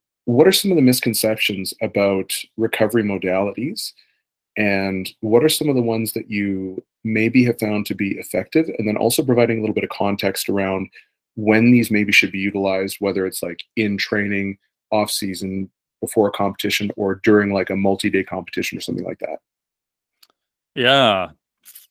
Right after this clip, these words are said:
Speaker 2: So I'd say the first myth is that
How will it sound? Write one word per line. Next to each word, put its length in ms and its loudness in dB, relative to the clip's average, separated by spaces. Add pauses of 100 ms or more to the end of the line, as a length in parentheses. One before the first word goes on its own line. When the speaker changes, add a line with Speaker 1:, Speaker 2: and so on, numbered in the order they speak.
(500)
Speaker 2:
So 680 -2 (1120)
I'd 120 -4
say 80 0
the 100 0
first 320 0
myth 340 0
is 180 0
that 260 2